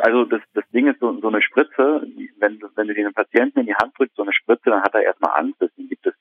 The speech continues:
so drumherum Devices, Geräte, ähm, ja, vielleicht, ich würd jetzt mal sagen, bananengroß.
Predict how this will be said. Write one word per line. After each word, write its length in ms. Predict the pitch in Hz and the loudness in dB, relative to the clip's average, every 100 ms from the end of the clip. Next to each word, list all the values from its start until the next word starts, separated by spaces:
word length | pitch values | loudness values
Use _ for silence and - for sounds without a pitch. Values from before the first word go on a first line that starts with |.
| - | -10
so 220 | 85 85 | -2 -2
drumherum 480 | - 85 82 95 110 | -2 -2 0 0 -2
Devices, 540 | 92 - 85 123 123 - | -6 0 0 2 -2 -4
Geräte, 520 | - - 104 - 117 - _ _ _ _ _ - - _ _ | -10 0 0 0 -4 -6 _ _ _ _ _ -20 -20 _ _
ähm, 260 | 82 82 - | -14 -14 -16
ja, 200 | 78 73 87 | -12 -8 -8
vielleicht, 320 | - 85 85 - - - _ | -2 0 0 -8 -20 -20 _
ich 140 | - 107 | -4 -2
würd 120 | 104 | 2
jetzt 180 | 113 101 | 0 0
mal 180 | 95 | -2
sagen, 500 | 90 87 104 107 101 98 _ _ _ _ _ | 0 0 0 -2 -8 -10 _ _ _ _ _
bananengroß. 1000 | - 90 87 82 101 131 123 95 95 127 | 0 2 4 2 2 2 2 2 4 2